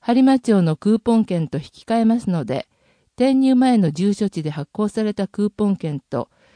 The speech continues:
手肉を使う印鑑をお持ちの上、健やか環境グループにお越しください。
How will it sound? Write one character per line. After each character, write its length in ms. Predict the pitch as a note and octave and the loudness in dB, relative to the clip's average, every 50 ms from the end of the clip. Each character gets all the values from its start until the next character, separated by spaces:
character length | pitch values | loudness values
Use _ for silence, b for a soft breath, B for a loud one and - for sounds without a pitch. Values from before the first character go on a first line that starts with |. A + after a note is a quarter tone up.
| b b b b b - | b b b b b -2
手 140 | - A3 | 2 4
肉 320 | A#3+ C4 C4+ B3 - B3+ B3+ | 6 6 4 2 0 -2 0
を 80 | B3 | 0
使 320 | A#3 - - - A#3 A#3 A3+ | -2 -4 -8 -6 -2 0 0
う 100 | G#3+ F#3+ | 2 2
印 180 | G#3+ A3 A3 | 2 0 0
鑑 320 | - - G#3+ G#3 G3+ G3 F#3 | -2 -2 -2 0 0 0 2
を 40 | F3 | 2
お 40 | |
持 120 | E3+ F#3 G3 | 2 0 0
ち 160 | - - F#3 | -2 -2 -4
の 240 | F3+ F3 E3 D#3+ D3 | -2 -2 -2 -2 -4
上、 260 | D3+ D#3 C3+ - - _ _ _ _ _ _ _ _ - - - - | -4 -6 -8 -8 -12 _ _ _ _ _ _ _ _ -20 -18 -8 -2
健 100 | C4 C4+ | 0 0
や 120 | C#4 C4+ | 0 0
か 120 | - C4 B3 | -2 -4 -4
環 280 | - A#3 A#3+ B3 B3 | -2 0 2 2 0
境 200 | B3 B3 B3 A#3 | 0 0 -2 0
グ 100 | G3 G#3+ | 0 0
ル 140 | G3+ A3+ G#3+ | 0 0 -2
ー 20 | G3+ | -2
プ 160 | - D#3 C#3+ | -4 -4 -4
に 280 | B2 B2 C3+ - - _ - | -2 -2 -4 -6 -8 _ -14
お 40 | |
越 240 | C3+ - F#3 F#3 - | -10 -8 -8 -8 -8
し 40 | - | -8
く 100 | - E3 | -12 -10
だ 120 | - D3+ | -10 -10
さ 220 | D3+ - - D#3+ C3 | -10 -10 -14 -14 -14
い。 120 | - - | -14 -16